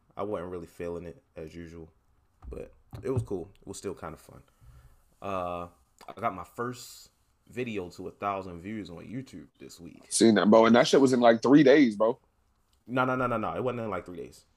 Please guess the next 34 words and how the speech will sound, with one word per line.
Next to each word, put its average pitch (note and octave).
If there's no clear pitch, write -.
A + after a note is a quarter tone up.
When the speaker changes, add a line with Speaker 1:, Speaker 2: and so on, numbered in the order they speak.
Speaker 1:
It F2+
wasn't F2+
in, E2
like, D#2
three E2
days. -
Speaker 2:
It A2
wasn't? B2+
Speaker 1:
The G2+
video F2+
been F2
up -
for E2
two G#2
weeks F2+
now. -
Speaker 2:
Oh, A2+
okay, -
okay, D2+
okay. -
Speaker 1:
Yeah. -
Speaker 2:
I E2
was G2+
tripping -
then. C2+
I -
must A2+
have, F2+
I -
must -
have -
saw B1
it A1
wrong. G#1+